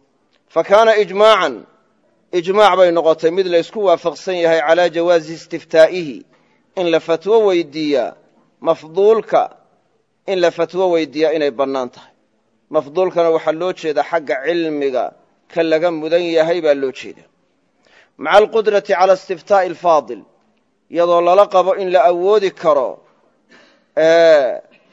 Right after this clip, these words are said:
ka fadliga leh ee bimacnaa xagga cilmiga mudan in la fatwo weydiiyaa iyada, iyadoo la awoodi karo inay bannaan tahay in lagu ijmaacay noqonaysaa,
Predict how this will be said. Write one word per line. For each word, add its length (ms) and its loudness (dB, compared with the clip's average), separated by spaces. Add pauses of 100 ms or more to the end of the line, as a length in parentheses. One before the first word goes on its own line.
(420)
ka 160 0
fadliga 640 0
leh 200 0 (640)
ee 120 0
bimacnaa 540 -4
xagga 300 0
cilmiga 440 -2
mudan 520 -2 (720)
in 160 -4
la 100 2
fatwo 340 -4 (120)
weydiiyaa 520 -2
iyada, 300 0 (220)
iyadoo 280 -2
la 140 0 (120)
awoodi 440 0
karo 440 -6 (800)
inay 280 0
bannaan 540 0
tahay 340 0
in 80 -4
lagu 200 -4 (100)
ijmaacay 420 -4
noqonaysaa, 800 0